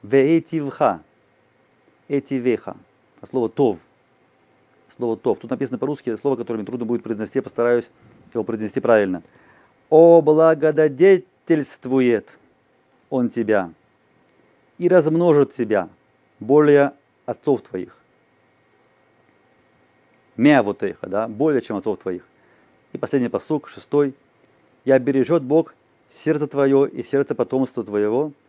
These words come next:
чтобы любил ты Бога всесильного своего всем сердцем твоим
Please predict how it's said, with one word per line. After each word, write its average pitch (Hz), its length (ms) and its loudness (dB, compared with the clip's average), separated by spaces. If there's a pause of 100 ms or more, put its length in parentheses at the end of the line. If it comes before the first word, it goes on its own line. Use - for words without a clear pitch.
(140)
чтобы 120 260 -4
любил 127 540 -2 (280)
ты 151 120 -10
Бога 151 360 -2
всесильного 151 400 -6
своего 147 460 -2 (280)
всем 113 200 -6
сердцем 151 420 -2
твоим 156 400 -4